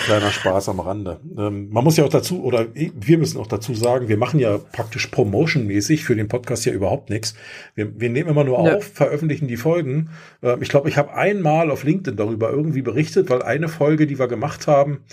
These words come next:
Speaker 1: ich glaub, das war Remote Work, ähm, die,
Speaker 2: Mhm.
Speaker 1: äh, da hatte ich das Gefühl, äh, wirklich viel mitgenommen zu haben. Ähm, also Dinge, die ich vorher noch nicht wusste oder die mir gar nicht so bekannt waren.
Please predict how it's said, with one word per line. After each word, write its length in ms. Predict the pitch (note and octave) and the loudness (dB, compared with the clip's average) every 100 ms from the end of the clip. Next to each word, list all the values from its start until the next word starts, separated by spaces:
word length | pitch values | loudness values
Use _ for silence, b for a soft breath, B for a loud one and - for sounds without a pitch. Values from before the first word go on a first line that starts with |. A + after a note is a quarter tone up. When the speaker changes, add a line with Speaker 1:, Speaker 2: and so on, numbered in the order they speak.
| B B - | B B -10
Speaker 1:
ich 60 | |
glaub, 140 | A#2+ A2 | -8 -6
das 160 | A2 | -4
war 120 | A#2 | -2
Remote 400 | A2+ G#2+ A#2+ D#3+ | -2 -2 -2 -2
Work, 320 | A2 F#2+ C#3+ - B B B _ | -2 -2 -2 -10 B B B _
ähm, 540 | G#2+ G#2 G#2 G2+ G2+ - | -2 -2 -2 -6 -8 -10
die, 300 | A2+ G2+ G2+ G3+ | -6 -2 0 2
Speaker 2:
Mhm. 100 | A3 G#3+ A#3+ G#2+ | 4 4 2 -4
Speaker 1:
äh, 40 | |
da 100 | A2 | 0
hatte 160 | G#2 A#2+ | 0 0
ich 140 | D3+ | -2
das 180 | D#3 D3 | 0 0
Gefühl, 540 | D3+ - C#3+ C3 A#2+ - A#2 A#2 | -2 2 4 4 0 -2 -2 -2
äh, 60 | A2 | -4
wirklich 240 | C#3+ D#3 | -2 -4
viel 240 | - D#3+ D#3+ | 4 4 6
mitgenommen 580 | D#3+ F#3+ G#3 F3 F3+ | 2 2 2 2 0
zu 240 | F3+ F#3 D3+ | 2 2 2
haben. 380 | E3+ F#3+ G3+ - B B B - | 0 0 -2 -8 B B B -4
Ähm, 680 | B2 B2 A#2+ A#2+ A#2 B2 - | 0 0 0 -4 -6 -10 -4
also 320 | G#2+ A#2 A2 A2+ A2 - | -2 0 -4 -10 -14 -16
Dinge, 720 | B2+ D#3+ C#3 C#3 B2 D#3 D#3+ | -16 -16 -16 -14 0 2 4
die 100 | D3+ | 2
ich 60 | |
vorher 280 | - D#3 D3 | 2 2 2
noch 60 | C#3 | 2
nicht 140 | A#2+ | 0
wusste 300 | A2 F3+ - | 0 0 2
oder 120 | A#2+ A2 | 2 2
die 120 | A2 | 2
mir 120 | A2 | 2
gar 160 | A2 C#3 | 2 0
nicht 120 | C3+ | 0
so 80 | A2+ | -2
bekannt 400 | G#2+ C3+ E3 - | -2 -2 -2 0
waren. 260 | F2+ C3+ | -2 -2